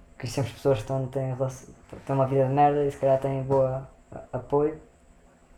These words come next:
e conseguem estar. E há outras que nem isso têm e conseguem estar, isso ainda é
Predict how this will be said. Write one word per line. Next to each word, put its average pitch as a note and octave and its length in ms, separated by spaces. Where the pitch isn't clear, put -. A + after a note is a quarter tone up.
e C#3 40
conseguem C#3 440
estar. C3+ 240
E C#3 80
há C3 100
outras D#3+ 220
que F#3+ 80
nem F3 200
isso - 180
têm F3+ 300
e F#3 40
conseguem D#3 420
estar, C#3 260
isso A#2 160
ainda C3+ 140
é C3+ 260